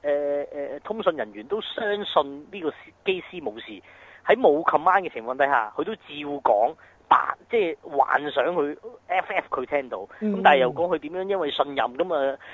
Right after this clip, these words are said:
Speaker 1: 佢好似憑住噉樣齋聽呢啲信號都，都，都，都，都降，降落到噉啦，即係你當係噉啦吓，
Speaker 2: 係，係。
Speaker 1: 即係最後啊。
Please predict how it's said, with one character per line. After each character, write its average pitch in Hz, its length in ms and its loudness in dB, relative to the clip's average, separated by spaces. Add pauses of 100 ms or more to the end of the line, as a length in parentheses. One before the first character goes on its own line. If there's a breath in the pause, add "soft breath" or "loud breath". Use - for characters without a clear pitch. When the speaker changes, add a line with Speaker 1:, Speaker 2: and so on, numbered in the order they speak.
(160 loud breath)
Speaker 1:
佢 160 200 2
好 180 80 0
似 196 120 -6
憑 107 180 -6
住 117 120 -14
噉 139 160 0
樣 190 160 -4
齋 196 220 2
聽 185 260 0
呢 190 80 -12
啲 185 120 -2
信 147 160 -2
號 135 140 -2
都， 180 240 -6
都， 185 220 -6 (300 loud breath)
都， 196 160 0
都， 185 200 -10
都 175 180 -4
降， 127 240 8
降 143 160 8
落 127 120 4
到 123 100 0
噉 131 200 -2
啦， 139 120 6
即 - 100 4
係 160 60 6
你 143 60 4
當 123 120 10
係 117 60 2
噉 113 140 -2
啦 123 120 0
吓， 110 140 2
Speaker 2:
係， 185 240 -2
係。 160 60 -4
Speaker 1:
即 165 60 2
係 139 60 2
最 131 140 4
後 110 120 4
啊。 113 120 4